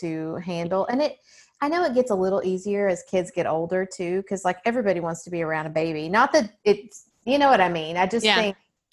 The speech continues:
Speaker 1: as he's in school and stuff like that, there's less time to spend and, you know, people don't expect, they, they expect different things, I think.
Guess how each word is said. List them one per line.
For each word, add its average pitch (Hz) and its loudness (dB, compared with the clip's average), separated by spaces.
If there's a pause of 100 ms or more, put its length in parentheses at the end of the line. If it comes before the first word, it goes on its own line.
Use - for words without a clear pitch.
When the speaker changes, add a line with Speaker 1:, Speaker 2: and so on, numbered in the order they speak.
(180)
Speaker 1:
as 226 4
he's 269 0
in 226 2
school 208 4
and 175 -2
stuff 180 0
like 170 0
that, 156 2
there's 190 2
less 190 2
time 175 0
to 175 -2
spend 175 -2
and, 170 0
you 180 -4
know, 151 -4 (300)
people 226 0
don't 185 0
expect, - -2 (500)
they, 190 -2
they 220 4
expect 220 0
different 165 -6
things, 143 -8
I 95 -2
think. - -16